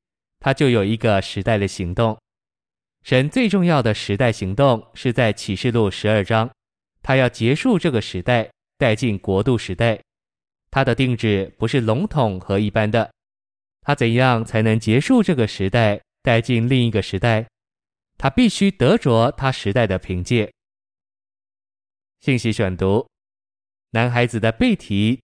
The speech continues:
结束教会时代，并引进国度时代。男孩子使神能有所行动。我们绝不该忘记，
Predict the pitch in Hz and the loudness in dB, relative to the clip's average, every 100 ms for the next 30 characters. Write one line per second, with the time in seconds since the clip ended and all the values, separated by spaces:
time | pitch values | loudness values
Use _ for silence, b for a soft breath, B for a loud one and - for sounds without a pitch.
0 | _ 117 117 120 110 233 190 151 117 - | _ -2 0 0 2 2 2 0 -2 -2
1 | 98 120 104 92 - 127 117 113 95 87 | 0 0 0 -4 -6 -2 0 0 -2 -2
2 | 139 107 - 95 110 214 - 90 113 107 | -2 -2 0 0 2 0 -2 -4 -2 -2
3 | - _ _ _ _ _ 120 120 120 123 | -4 _ _ _ _ _ -4 0 0 0
4 | 127 107 95 - 110 - 104 110 120 113 | 2 0 0 -2 -4 0 0 0 0 0
5 | 120 117 180 - 98 92 95 98 131 117 | 2 2 2 0 -2 -2 -4 0 0 0
6 | _ _ _ _ _ _ _ 120 123 123 | _ _ _ _ _ _ _ 0 2 0
7 | 120 135 226 226 208 185 117 139 120 101 | 0 0 2 2 2 2 0 0 0 0